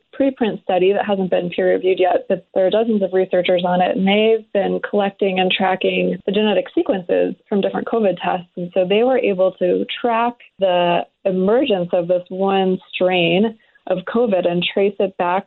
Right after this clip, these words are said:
to probably just one introduction from one individual. It looks like they probably came from Europe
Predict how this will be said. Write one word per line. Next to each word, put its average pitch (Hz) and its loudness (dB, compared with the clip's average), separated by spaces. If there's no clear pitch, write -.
to 175 2
probably 262 0
just 190 -2
one 196 0
introduction 185 -2
from 175 0
one 175 0
individual. 175 0
It - -2
looks 180 -2
like 170 0
they 175 0
probably 185 0
came 175 -6
from 165 -2
Europe 175 0